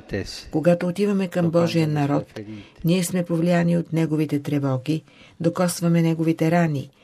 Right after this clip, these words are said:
Speaker 2: забелязваме, че Господ преобразува нашия живот. И ако на пастирът е поверена част от народа, то на народа е поверен пастирът.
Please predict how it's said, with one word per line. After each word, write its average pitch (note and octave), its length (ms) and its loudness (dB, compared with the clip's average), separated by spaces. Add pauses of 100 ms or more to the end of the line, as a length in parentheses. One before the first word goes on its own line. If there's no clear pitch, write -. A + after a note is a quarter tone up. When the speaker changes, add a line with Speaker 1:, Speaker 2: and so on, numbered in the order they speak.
(200)
Speaker 2:
забелязваме, D3+ 800 0
че E3+ 160 0
Господ C#3+ 460 -2
преобразува C#3 640 0
нашия B2+ 400 -2
живот. C#3+ 460 -2 (480)
И C#3+ 80 0
ако C3 220 -2
на B2 180 -2
пастирът C#3 600 -2
е - 80 0
поверена C#3 520 2
част C3 380 -4
от B2+ 200 -6
народа, D3 480 2 (440)
то F#3 160 2
на F#3 160 2
народа D#3+ 440 2
е C3+ 40 0
поверен C3+ 540 0
пастирът. B2+ 720 -4